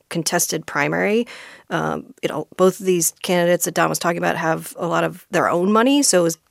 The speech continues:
we already knew this was gonna be an expensive race, but I think a lot of people thought it would, you know, play out a little bit longer before Trump put his finger on the scale for his preferred candidates. And, and, you know, former aides to Trump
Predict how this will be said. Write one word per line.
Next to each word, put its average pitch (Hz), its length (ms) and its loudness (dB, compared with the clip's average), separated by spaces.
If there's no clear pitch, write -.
we 175 80 2
already 175 180 4
knew 180 180 4
this 180 140 2
was 165 80 -4
gonna 165 160 0
be 165 80 -2
an 156 60 2
expensive 165 480 -2
race, 175 240 2
but 160 160 -2
I 156 80 -2
think 165 160 -4
a - 20 -6
lot 160 100 -2
of 160 60 -4
people 160 260 -8
thought - 380 -2
it 156 80 0
would, 156 180 -10
you 175 100 -4
know, 151 220 -4
play 190 240 0
out 208 240 2
a 190 80 -2
little 185 220 0
bit 175 180 -2
longer 185 440 4
before 170 480 -2
Trump 165 280 0
put 165 160 -4
his 156 220 -2
finger 165 360 -2
on 160 200 -2
the 156 100 -4
scale 160 460 -2
for 156 440 -6
his 170 200 -4
preferred 160 420 -4
candidates. 165 560 0
And, 160 320 -2
and, 156 340 -4
you - 80 -8
know, 160 100 -4
former 180 460 0
aides 170 420 -2
to 175 200 -6
Trump 170 320 0